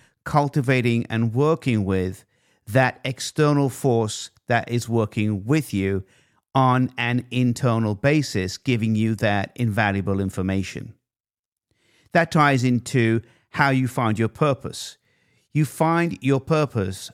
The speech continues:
through finding meaning in your life from the spiritual world, the spiritual aspects of what is communicating to you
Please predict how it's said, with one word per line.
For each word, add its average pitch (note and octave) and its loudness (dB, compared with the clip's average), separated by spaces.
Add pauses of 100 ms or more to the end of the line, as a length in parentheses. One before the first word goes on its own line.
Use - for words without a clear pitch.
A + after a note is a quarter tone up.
(120)
through C#3 -2
finding A#2+ 0
meaning A#2 2 (220)
in A2+ 2
your A2 2
life A2 -2 (260)
from B2 2 (220)
the C3 0
spiritual C#3 0
world, A#2+ 0 (140)
the - -2
spiritual B2 0
aspects A#2+ -2 (280)
of A#2+ 0
what A#2 2
is A#2 -4
communicating A2+ 0
to - -6
you G2+ 0